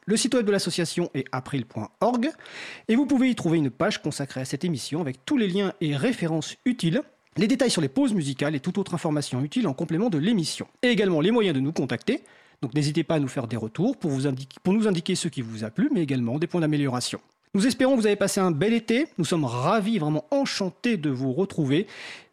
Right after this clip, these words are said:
Et si vous découvrez l'émission avec sa sais-, saison trois, nous espérons que vous l'apprécierez. Vous pouvez retrouver les podcasts des émissions passées sur le site de la radio, cause commune point F M, et sur le site de l'April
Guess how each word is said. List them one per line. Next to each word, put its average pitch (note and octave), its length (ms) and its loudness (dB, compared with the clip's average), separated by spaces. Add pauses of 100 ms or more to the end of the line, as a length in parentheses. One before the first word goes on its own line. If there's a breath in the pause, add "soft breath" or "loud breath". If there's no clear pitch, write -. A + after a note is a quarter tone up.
Et G#3 160 4
si - 180 0
vous D#4 100 4
découvrez C4+ 320 2
l'émission A#3 360 2
avec F3 100 2
sa E3+ 100 -2
sais-, F3+ 240 -2
saison A3 360 2
trois, F#3+ 320 2
nous F3 240 2
espérons G3+ 340 0
que - 140 -4
vous F3 180 0
l'apprécierez. G3 640 0 (380)
Vous F3 80 2
pouvez A3+ 160 4
retrouver A3 320 4
les G3 80 2
podcasts F#3+ 340 0
des D3+ 120 0
émissions D#3 300 0
passées D3 280 -2
sur A3+ 180 0
le A3+ 60 4
site G#3+ 160 -2
de D#3+ 80 2
la D3+ 80 2
radio, C#3 340 0 (160)
cause D#3+ 140 2
commune C3+ 280 2
point G#3+ 300 0
F - 120 -6
M, C#3+ 120 0 (140)
et D#4 100 4
sur F#3+ 140 0
le D#3 80 0
site D3 180 -4
de C3+ 60 0
l'April C3+ 400 -4